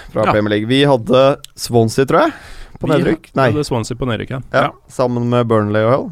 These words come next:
Speaker 2: Ja, vi hadde Swansea på attende, Hull på tjuende. Tabellen endte Hull på attende, Swansea femtende.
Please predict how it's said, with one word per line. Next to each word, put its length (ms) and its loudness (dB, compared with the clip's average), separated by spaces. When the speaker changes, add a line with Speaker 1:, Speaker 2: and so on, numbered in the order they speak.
Speaker 2:
Ja, 200 0
vi 160 -2
hadde 1040 -2
Swansea 800 -4
på 300 -6
attende, 540 -6
Hull 220 -2
på 120 -8
tjuende. 540 0
Tabellen 400 -4
endte 640 -4
Hull 220 0
på 260 -6
attende, 840 -4
Swansea 640 -10
femtende. 340 -8